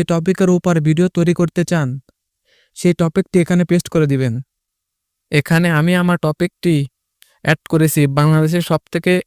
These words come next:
সুন্দর পাঁচটি জায়গা। এই টপিকের উপর একটা আকর্ষণীয় ওয়াইটি থাম্বনেল তৈরি করেন। এখানে আপনি আপনার যে কোনো টপিক অ্যাড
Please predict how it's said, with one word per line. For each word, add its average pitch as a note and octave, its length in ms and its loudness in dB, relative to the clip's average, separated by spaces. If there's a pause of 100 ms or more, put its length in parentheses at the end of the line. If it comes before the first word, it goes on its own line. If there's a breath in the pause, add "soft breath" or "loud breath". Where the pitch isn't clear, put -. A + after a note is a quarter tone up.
(380)
সুন্দর E3 360 2 (120)
পাঁচটি D#3+ 300 -2 (100)
জায়গা। C#3+ 320 2 (1400)
এই D#3+ 240 4
টপিকের F3+ 460 2
উপর F3 220 2 (260)
একটা - 280 -4
আকর্ষণীয় E3+ 540 2
ওয়াইটি D#3 380 0
থাম্বনেল D#3 300 0 (100)
তৈরি D3+ 260 0
করেন। A#2+ 220 -2 (420)
এখানে F3 320 2 (120)
আপনি F3+ 200 0 (160)
আপনার F3+ 260 0 (100)
যে D#3+ 140 2
কোনো F3 140 0 (100)
টপিক D#3+ 280 -2
অ্যাড D#3 140 -2